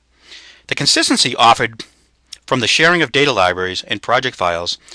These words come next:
as well as the ability to generate a unified bill of materials, helps reduce errors that would result in rework and scrap. When we combine these two benefits, the natural result is to reduce development costs while improving time to market.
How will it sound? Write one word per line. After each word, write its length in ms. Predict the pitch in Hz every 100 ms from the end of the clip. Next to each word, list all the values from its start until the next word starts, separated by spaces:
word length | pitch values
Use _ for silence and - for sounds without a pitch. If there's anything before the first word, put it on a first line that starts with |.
| - - - -
as 140 | 110
well 220 | 131 165
as 120 | 143
the 120 | - 92
ability 420 | 85 143 131 98
to 100 | 104
generate 400 | 110 113 104 101
a 80 | 92
unified 520 | 113 151 139 110 95
bill 120 | 120
of 60 | 101
materials, 480 | - 117 98 82 - - -
helps 260 | - 156 -
reduce 540 | 117 - 127 151 - - _ _ 143
errors 380 | 113 95 95
that 180 | 110 101
would 280 | 101 98 -
result 320 | 107 113 117
in 220 | 92 90 - _ 120
rework 300 | 131 123 131
and 80 |
scrap. 360 | - 98 80 - _ - - - -
When 100 | 131
we 60 |
combine 380 | 135 135 165 196
these 120 | 147
two 160 | - 143
benefits, 580 | 135 135 - 95 - - - -
the 80 | 117
natural 360 | 143 - 160
result 520 | 117 131 123 107 - - -
is 140 | 123 -
to 120 | 120
reduce 640 | 110 104 135 104 - - - _ _
development 420 | 113 120 143 143
costs 380 | - 139 143 - - _
while 360 | 117 110 110
improving 580 | 117 101 139 131 127 127
time 340 | - 113 104
to 100 | 98
market. 400 | 101 92 85 76